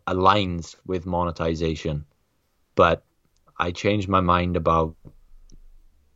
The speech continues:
the way in which I p-, pursued that. When I look at this podcast now,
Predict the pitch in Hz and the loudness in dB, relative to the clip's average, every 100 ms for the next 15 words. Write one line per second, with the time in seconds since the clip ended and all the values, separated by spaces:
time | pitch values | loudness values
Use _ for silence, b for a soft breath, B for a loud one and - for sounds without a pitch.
0 | _ _ _ _ _ - 87 90 92 87 | _ _ _ _ _ -4 2 6 6 4
1 | 87 82 - 85 - _ _ _ - - | 0 -2 0 -2 -4 _ _ _ -18 -18
2 | - _ _ - 95 - 85 82 - 87 | -20 _ _ -10 -8 0 0 0 2 2
3 | 95 - _ _ _ _ - - 101 95 | 0 -10 _ _ _ _ -20 -4 2 4
4 | 98 92 - 92 90 - 90 90 85 87 | 6 4 2 -2 -2 2 4 4 2 -2
5 | 80 90 87 82 | -2 -2 -2 -2